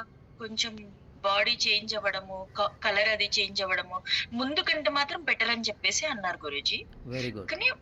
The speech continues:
Speaker 1: పరిస్థితి మాత్రం కొంచెం మామూలుగానే ఉంది అని చెప్పేసి అన్నారన్నమాట.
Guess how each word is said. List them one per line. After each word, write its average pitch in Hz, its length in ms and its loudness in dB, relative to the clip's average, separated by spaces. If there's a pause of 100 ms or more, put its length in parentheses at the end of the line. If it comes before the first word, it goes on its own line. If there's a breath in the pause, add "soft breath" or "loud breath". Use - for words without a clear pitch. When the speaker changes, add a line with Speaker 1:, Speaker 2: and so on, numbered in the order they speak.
(200)
Speaker 1:
పరిస్థితి 254 460 2
మాత్రం 247 320 0 (560)
కొంచెం 254 320 2 (180)
మామూలుగానే 208 560 2
ఉంది 170 240 -4
అని 165 160 0
చెప్పేసి - 360 -2
అన్నారన్నమాట. - 540 -4